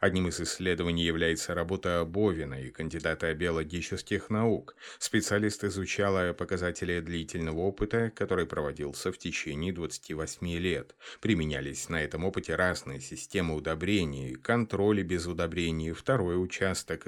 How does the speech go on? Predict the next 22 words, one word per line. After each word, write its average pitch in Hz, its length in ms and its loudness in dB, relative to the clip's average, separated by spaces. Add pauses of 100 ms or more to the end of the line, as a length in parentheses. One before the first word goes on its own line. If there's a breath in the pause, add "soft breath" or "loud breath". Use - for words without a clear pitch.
схема 90 380 0
применения 85 560 0
исключительно 92 720 -2
минудобрений 92 960 2 (160 loud breath)
и 98 160 4
третий 101 520 2
участок, 78 840 -2
схема 78 400 0
применения 78 760 0
органоминеральное 85 1160 2
удобрение. 82 400 -4 (960 loud breath)
По 107 120 6
итогу 127 400 4
двадцативосьмилетнего 98 1200 2
опыта 92 400 0
наибольшее 71 580 -2
содержание 76 800 0
гумуса 87 480 0
отмечалось 78 640 -4
в - 80 -12
контрольном 95 640 2
варианте, 98 680 0